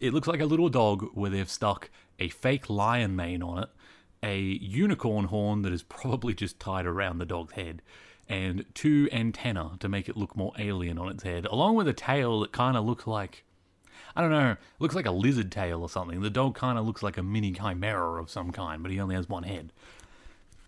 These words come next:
It's kinda weird. Obviously, they were trying to make sci-fi up a dog. Like, this is the kind of pets you might have on a starship. They're not just dogs, they're space dogs.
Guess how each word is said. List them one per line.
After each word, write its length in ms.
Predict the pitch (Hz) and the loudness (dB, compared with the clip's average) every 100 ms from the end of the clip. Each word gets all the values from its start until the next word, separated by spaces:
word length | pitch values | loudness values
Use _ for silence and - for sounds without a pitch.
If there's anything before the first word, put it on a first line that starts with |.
| - | -20
It's 100 | - | -10
kinda 200 | - 226 | 4 6
weird. 300 | 120 104 95 104 | 6 6 4 6
Obviously, 380 | 156 143 - | 6 6 4
they 140 | 127 113 | 2 4
were 80 | 110 | 2
trying 440 | - 120 107 101 | 0 0 0 -2
to 120 | - | -2
make 720 | 104 95 95 92 95 101 104 - | 0 2 0 0 -2 -2 -2 -4
sci-fi 600 | - 135 117 95 107 98 | -2 2 2 2 0 0
up 180 | 92 - | -2 -6
a 60 | |
dog. 400 | 82 90 78 80 | -6 -6 -6 -6
Like, 160 | 92 85 | -8 -2
this 200 | 107 - | -2 -2
is 120 | 90 | -10
the 80 | 101 | -8
kind 240 | 107 92 | -6 -6
of 100 | 82 | -6
pets 320 | - 95 - | -8 -10 -8
you 80 | 107 | -8
might 240 | 85 82 85 | -4 -4 -4
have 160 | 92 | -6
on 100 | 85 | -6
a 60 | 85 | -8
starship. 460 | - 90 80 - - | -8 -8 -8 -12 -14
They're 100 | 95 | -8
not 180 | 101 107 | -6 -4
just 220 | 104 90 | -6 -8
dogs, 340 | - 95 104 92 | -4 -2 -2 -4
they're 140 | 123 | -6
space 320 | - 196 143 | -2 -4 -4
dogs. 500 | - 87 76 - - | -6 -8 -8 -14 -20